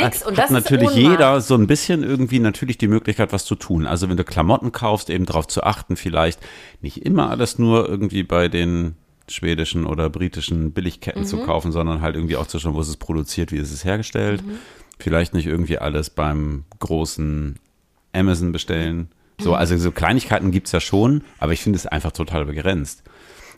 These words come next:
Speaker 2: Und, äh, ich denk mir dann manchmal, naja, ich kann mir jetzt irgendwie die Sorgen und Probleme der Welt anziehen und sie mir irgendwie zu eigen machen und mich darüber definieren, aber irgendwie ist das auch kacke.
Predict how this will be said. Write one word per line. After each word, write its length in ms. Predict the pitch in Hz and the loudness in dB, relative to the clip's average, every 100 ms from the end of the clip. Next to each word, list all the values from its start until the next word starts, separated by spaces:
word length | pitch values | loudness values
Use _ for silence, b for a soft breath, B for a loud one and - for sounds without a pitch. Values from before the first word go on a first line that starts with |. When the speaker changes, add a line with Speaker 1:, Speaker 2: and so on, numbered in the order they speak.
| - | -2
Speaker 2:
Und, 320 | 85 82 - | 2 2 0
äh, 220 | 82 80 | 0 0
ich 100 | 76 | 0
denk 160 | 73 87 | -4 -2
mir 80 | 87 | -2
dann 100 | 82 | 0
manchmal, 300 | 85 82 80 | -2 -2 -2
naja, 240 | 80 90 | 0 -2
ich 100 | 73 | -2
kann 180 | - 87 | -4 -4
mir 80 | 90 | -2
jetzt 120 | 82 | -2
irgendwie 220 | 82 82 | -4 -2
die 80 | 80 | -4
Sorgen 260 | 76 82 90 | 0 0 0
und 80 | 85 | -2
Probleme 420 | - 80 82 80 | -4 -2 0 0
der 140 | 76 | -2
Welt 300 | 76 95 - | 0 -2 -2
anziehen 500 | 101 104 - 120 110 | -4 -4 -4 -2 0
und 140 | 92 82 | 0 -2
sie 120 | 87 | -2
mir 160 | 82 | 0
irgendwie 220 | 80 85 80 | 0 -2 -4
zu 220 | - - | -4 -2
eigen 280 | 73 95 95 | -2 0 2
machen 220 | 92 90 | 0 0
und 80 | 80 | -2
mich 140 | 82 | -2
darüber 320 | 80 85 82 | 0 0 0
definieren, 640 | 78 80 - 73 78 92 87 | -2 -4 -4 -2 0 0 -2
aber 160 | 69 | -2
irgendwie 220 | 65 82 | -4 -4
ist 140 | 95 - | -6 -6
das 140 | 87 | -8
auch 220 | - 87 | -6 -8
kacke. 320 | - - - | -8 -10 -10